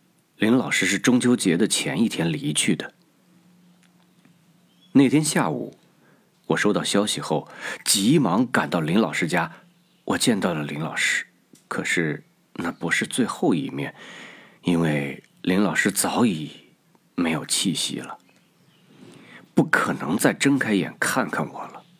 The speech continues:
那是我第一次见到亲人的遗体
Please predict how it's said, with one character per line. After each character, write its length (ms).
那 100
是 120
我 140
第 220
一 60
次 160
见 160
到 100
亲 320
人 140
的 80
遗 300
体 460